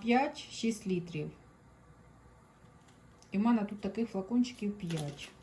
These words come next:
Тобто тут зручно те, що можна замовити отакі пробні, пробні штучки. Хочете на один, хочете на п'ять літрів. І це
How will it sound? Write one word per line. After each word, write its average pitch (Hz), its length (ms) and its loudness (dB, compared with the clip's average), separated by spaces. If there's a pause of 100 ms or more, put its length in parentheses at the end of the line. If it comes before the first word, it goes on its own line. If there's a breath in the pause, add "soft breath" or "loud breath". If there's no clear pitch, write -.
(800 loud breath)
Тобто 240 260 -2
тут 233 500 -4 (140)
зручно 262 440 0
те, 370 300 4
що 240 220 4
можна 247 360 8
замовити 233 680 6 (460 loud breath)
отакі 208 220 0
пробні, 180 560 2 (1300)
пробні 208 320 6
штучки. 240 540 -2 (380 loud breath)
Хочете 269 300 -2
на 196 180 8
один, 247 260 4
хочете 214 360 -2
на 185 120 0
п'ять 240 340 2
літрів. 214 440 -2 (1700 loud breath)
І 208 280 4 (300)
це 202 300 4